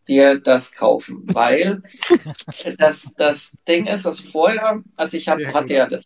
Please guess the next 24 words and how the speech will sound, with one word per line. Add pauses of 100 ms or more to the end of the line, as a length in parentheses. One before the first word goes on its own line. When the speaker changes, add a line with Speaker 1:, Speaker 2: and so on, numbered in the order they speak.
(120)
Speaker 1:
normale
Steam
Deck
L
C
D (840)
und
das
war
so, (480)
ja, (120)
schon
geil, (1000)
ähm, (420)
aber (680)
es
hatte
für
mich
noch
ein
bisschen
diese
Klobigkeit,